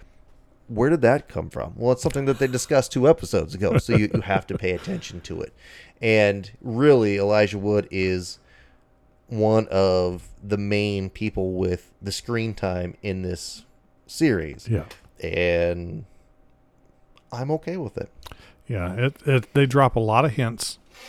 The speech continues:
Speaker 2: So, uh, you are absolutely correct. Uh, yeah, if you're not paying attention, you will definitely miss something. Um, it, and it's based on a series of novels.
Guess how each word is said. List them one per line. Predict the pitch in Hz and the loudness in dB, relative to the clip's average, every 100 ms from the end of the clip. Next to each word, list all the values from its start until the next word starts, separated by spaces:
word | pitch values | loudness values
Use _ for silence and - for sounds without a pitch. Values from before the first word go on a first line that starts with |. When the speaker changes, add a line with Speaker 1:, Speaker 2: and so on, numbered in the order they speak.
| - | -16
Speaker 2:
So, | - 117 101 98 107 | 0 2 2 2 0
uh, | 107 | -2
you | 113 113 | 0 0
are | 110 | 2
absolutely | 113 - 117 98 101 | 0 -2 -6 -4 -6
correct. | - - 92 - - | -6 -6 -6 -6 -12
Uh, | 131 107 98 98 - - - _ | -6 -4 -4 -8 -12 -20 -20 _
yeah, | 131 101 | -6 -4
if | 107 101 - | -2 -4 -4
you're | 110 | -2
not | 104 98 | -2 -2
paying | 131 113 | -2 -2
attention, | 101 110 98 104 92 | -4 -6 -6 -10 -8
you | 90 92 | -6 -4
will | 95 | -2
definitely | 95 90 82 101 92 | -2 -4 -2 -2 -2
miss | 90 87 | -4 -4
something. | - - - - - - - - - _ _ - | -6 -8 -12 -16 -16 -20 -20 -20 -20 _ _ -6
Um, | 107 95 95 95 - | -2 0 0 -4 -2
it, | 147 127 | 0 2
and | 135 120 | 2 0
it's | - | 2
based | 143 127 - | 2 2 2
on | 123 | 2
a | 117 | 0
series | - 117 107 120 | 0 0 0 -4
of | |
novels. | 117 127 107 107 127 - | 0 2 2 -2 -6 -12